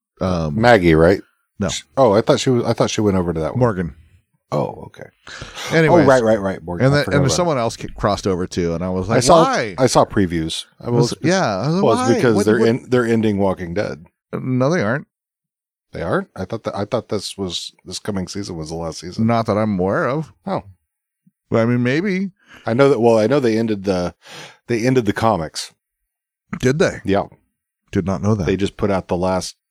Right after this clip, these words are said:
Speaker 2: uh, comic, uh, issue, like, two weeks ago.
Speaker 1: Did everybody die?
Speaker 2: I don't know. I haven't bought the comics.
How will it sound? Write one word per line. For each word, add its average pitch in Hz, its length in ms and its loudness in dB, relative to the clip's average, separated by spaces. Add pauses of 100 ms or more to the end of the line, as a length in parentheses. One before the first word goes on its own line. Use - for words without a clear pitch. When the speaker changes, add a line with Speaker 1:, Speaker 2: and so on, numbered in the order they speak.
Speaker 2:
uh, 85 320 -10 (160)
comic, 190 360 -6 (720)
uh, 87 140 -12
issue, 82 500 -8 (420)
like, 78 220 -14 (240)
two 87 100 -8
weeks 82 240 -10
ago. - 200 -16 (480)
Speaker 1:
Did 95 160 -2
everybody 80 360 -4
die? 80 340 -4 (880)
Speaker 2:
I - 100 -20
don't 92 240 -10
know. 82 300 -8
I 82 120 -8
haven't 98 420 -6
bought 95 220 -2
the 92 80 -4
comics. 98 520 -2